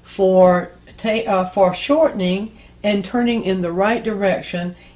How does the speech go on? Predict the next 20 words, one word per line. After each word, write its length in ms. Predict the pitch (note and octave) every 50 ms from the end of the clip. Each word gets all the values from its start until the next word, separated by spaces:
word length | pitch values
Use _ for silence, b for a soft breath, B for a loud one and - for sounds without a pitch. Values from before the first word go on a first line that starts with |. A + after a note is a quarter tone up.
| B B
any 380 | - B3+ C4 C#4 C#4+ C#4 - -
angle 640 | A3 A3+ A3 G#3 G3+ G3 F#3+ G3 G3+ G3 F#3+ F#3+ - - _ _
that 320 | - F#3 F3+ F3 F3 - -
is 240 | F#3+ F3 F3+ F3+ -
flattened, 800 | - - - - A3 A3 G#3 F#3+ - - F#3 F#3+ F#3 F#3 F3+ - - _ _ _
more 240 | F#3+ F#3+ F#3+ F3 E3+
or 40 | E3
less, 340 | E3 E3+ E3+ F3 F#3 F#3
and 260 | - - F#3 F#3+ F#3+ F#3
coming, 580 | - G#3 F3+ F3+ F#3 F3 F3 F3+ F3+ F3+ F3+ - _
moving 460 | F#3+ G#3 A3+ A3+ - G3+ G3 F#3+ F#3
towards 420 | - - G3 F3+ E3 E3 E3 D#3+
you. 320 | C4 D#4 C#4+ G3+ D#3 D3 - B B B B B B B B
Um, 340 | - F3+ F3+ F3+ F3 F3 -
might 360 | - F#3+ F3 E3+ E3 E3 - -
be 160 | F#3 E3+ E3
a 80 | E3
tabletop, 1120 | E3+ - - F#3+ F#3+ G3 G3+ F#3 G#3+ A#3 A#3+ A3+ A#3 - - B3 A#3+ A#3+ A#3+ A#3+ A#3 A#3 B B B B B B
it 240 | D#3+ D#3+ - - -
could 280 | - - F#3 F3+ F3+